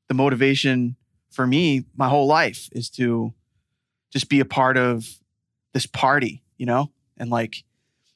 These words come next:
also on the, you know, creative side, like,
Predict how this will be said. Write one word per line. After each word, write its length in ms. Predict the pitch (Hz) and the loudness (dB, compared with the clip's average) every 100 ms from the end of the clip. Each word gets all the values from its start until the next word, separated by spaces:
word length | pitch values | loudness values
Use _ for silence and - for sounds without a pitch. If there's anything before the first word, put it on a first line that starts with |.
| _ _ _ _ _ | _ _ _ _ _
also 400 | 196 247 - 185 - | 2 4 4 4 4
on 160 | 160 | 4
the, 420 | 156 151 143 135 143 - - _ | 4 4 4 2 -2 -12 -20 _
you 80 | 175 | 2
know, 240 | 165 156 - _ _ _ | 2 2 -6 _ _ _
creative 360 | - 175 196 160 | -2 2 2 2
side, 340 | - 131 139 | 2 2 4
like, 260 | 139 127 | 2 0